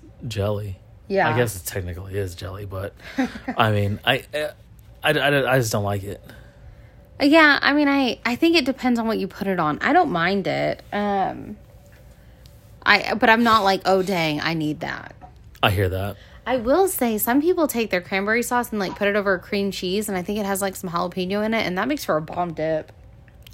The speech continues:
Speaker 1: Ooh.
Speaker 2: Yeah.
Speaker 1: That does sound pretty bomb.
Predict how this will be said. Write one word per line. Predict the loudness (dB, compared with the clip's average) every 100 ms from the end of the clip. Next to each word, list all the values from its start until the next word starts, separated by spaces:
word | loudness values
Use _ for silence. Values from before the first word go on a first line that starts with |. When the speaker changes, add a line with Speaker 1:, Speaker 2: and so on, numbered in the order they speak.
| -12 -4
Speaker 1:
Ooh. | -2 -4 -6 -16 -20 -20 -20 -20 -2
Speaker 2:
Yeah. | 2
Speaker 1:
That | 4
does | 4 2
sound | 0 -6
pretty | -8
bomb. | -6 -6 -8